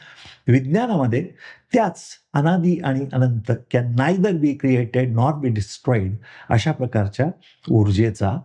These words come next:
अभ्यास होतो. ही गंमत आहे.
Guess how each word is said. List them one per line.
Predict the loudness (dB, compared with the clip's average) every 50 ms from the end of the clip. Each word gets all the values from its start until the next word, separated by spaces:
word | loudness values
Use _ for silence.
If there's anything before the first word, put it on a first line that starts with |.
| -14 _ _ 0
अभ्यास | 0 2 2 2 0 0 -2 -6 -12 -14
होतो. | -14 -12 -12 -12 -12 -12 -14 -18 -20 -20 _ _ _ _ _ _ _ _ _ _ _ _ _ _ _ _ _ _ _ -2
ही | 0
गंमत | 0 0 -2 0 0 -2 -2 -2
आहे. | -4 -8 -10 -12 -16